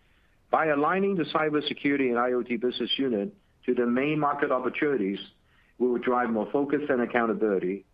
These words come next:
We will also improve our agility, being able to react to the fast-changing needs of the market.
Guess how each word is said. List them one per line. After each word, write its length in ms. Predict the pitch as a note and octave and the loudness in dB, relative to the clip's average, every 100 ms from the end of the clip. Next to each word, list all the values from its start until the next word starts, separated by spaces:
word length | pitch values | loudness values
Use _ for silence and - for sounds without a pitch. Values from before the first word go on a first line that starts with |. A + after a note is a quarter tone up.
| _ _ _ B2 | _ _ _ 0
We 80 | |
will 160 | C3 C3 | 2 2
also 400 | C#3+ G#3+ G#3 E3+ | 2 0 0 0
improve 340 | C3 - C#3+ | 0 -2 0
our 160 | C3+ A#2 | 2 0
agility, 600 | G2+ D3 D3+ G#2+ F#2 F#2 - _ _ - | 0 0 0 0 -2 -4 -12 _ _ -4
being 180 | C#3 C#3 | 0 0
able 220 | C3+ C3+ | 0 0
to 120 | B2+ | 2
react 400 | A2 A2 C3 - | 2 2 0 -2
to 60 | A2+ | -2
the 100 | G#2+ | -2
fast-changing 680 | B2+ C3 C3 - A#2 A2+ A2+ | 0 -2 -2 -2 0 0 0
needs 280 | A2+ G#2 | 0 -2
of 80 | A2 | -2
the 60 | G2 | 0
market. 500 | G#2 G2 - F2+ | 0 -2 -2 -4